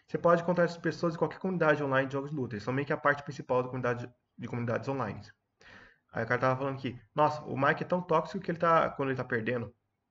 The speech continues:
Aí o outro, outro exemplo. "Por que que você tem que ser tão, tão tóxico, cara? Por favor, se acalma." Então essas são, são duas descrições que eu achei sobre tóxico aqui na, no site.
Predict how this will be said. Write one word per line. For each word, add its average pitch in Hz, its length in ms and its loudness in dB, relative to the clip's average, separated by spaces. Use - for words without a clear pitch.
Aí 113 180 -4
o 123 60 -2
outro, 127 200 -2
outro 120 160 -2
exemplo. 107 320 -4
"Por - 60 -8
que 196 60 2
que 196 60 2
você 220 60 0
tem 202 100 4
que 196 100 2
ser 185 160 -6
tão, 170 140 -4
tão 190 220 -4
tóxico, 147 420 0
cara? 101 220 -4
Por - 100 -14
favor, 151 220 2
se - 100 -6
acalma." - 420 -2
Então 175 140 6
essas 175 80 4
são, 190 120 0
são 185 160 -2
duas 190 180 4
descrições 160 580 0
que 165 100 -4
eu 160 80 4
achei 143 180 0
sobre 139 220 -8
tóxico - 400 -2
aqui 123 160 -8
na, 117 340 -2
no 123 80 -8
site. - 360 -4